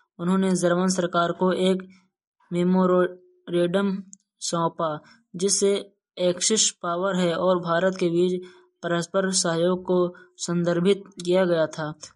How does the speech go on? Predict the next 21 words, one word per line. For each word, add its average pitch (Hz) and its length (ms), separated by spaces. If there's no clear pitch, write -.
सुभाष 214 440
चंद्र 220 160
बोस 214 260
ने 202 380
इसी 202 300
ला-, 175 420
इसी 180 240
साल 175 380
नवंबर 185 440
के, 190 180
में 175 360
स्वतंत्र 190 460
भारत 175 400
केंद्र 185 520
और 185 160
स्वतंत्र 185 500
भारत 180 420
रेडियो 175 400
की 180 220
स्थापना 170 720
की। 151 260